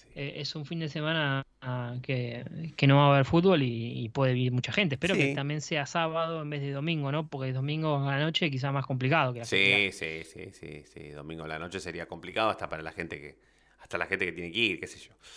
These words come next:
Speaker 2: Eh, bueno, Coquín, ¿qué más? ¿Hay algo más?
Speaker 1: No, de las novedades de, del primer equipo, ¿no? Mañana habla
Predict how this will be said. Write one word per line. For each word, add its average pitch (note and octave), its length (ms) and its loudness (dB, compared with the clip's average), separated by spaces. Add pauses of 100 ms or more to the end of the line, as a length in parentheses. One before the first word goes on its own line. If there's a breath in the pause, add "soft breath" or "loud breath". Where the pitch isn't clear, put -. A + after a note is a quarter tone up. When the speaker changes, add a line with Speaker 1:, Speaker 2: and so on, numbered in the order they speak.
(300 loud breath)
Speaker 2:
Eh, G2+ 720 0 (880 soft breath)
bueno, F3+ 240 10
Coquín, F#3+ 260 6
¿qué A3 100 8
más? D#3+ 300 10
¿Hay D#3+ 120 8
algo E3 160 8
más? C#4+ 320 2 (1200)
Speaker 1:
No, A#3 240 0
de G#3 100 0
las G#3+ 140 2
novedades A3+ 320 2
de, G3 240 0
del F#3+ 140 0
primer G#3+ 240 2
equipo, A3 320 0
¿no? C4 120 2
Mañana A3+ 460 4
habla F3 600 0